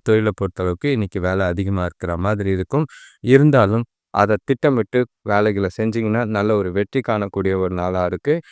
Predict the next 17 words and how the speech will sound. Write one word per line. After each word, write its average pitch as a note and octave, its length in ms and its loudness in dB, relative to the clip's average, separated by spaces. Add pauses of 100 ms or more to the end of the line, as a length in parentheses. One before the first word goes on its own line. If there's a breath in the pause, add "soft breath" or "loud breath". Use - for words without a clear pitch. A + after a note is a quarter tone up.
(240 loud breath)
நீங்க D3 380 2
எடுக்கிற A#2 460 4
முயற்சிகள்ல G2+ 800 0
நல்ல G#2+ 300 0
ஒரு G2 180 0
முழு A#2+ 300 2
அள-, G#2 320 0 (180)
அளவுல G2 360 2 (120)
பலன் G#2 320 2
கிடைக்கிற F#2 400 -2
மாதிரி F#2 360 -4
இருக்கு. F2 380 -4
சாதகமா A#2 580 2
இருக்கிறதுக்கு G2 640 -2 (520 loud breath)
திட்டமிட்டு D#3+ 560 6
செயல்பாடு G#2+ 580 2
பண்-, F#2+ 240 -6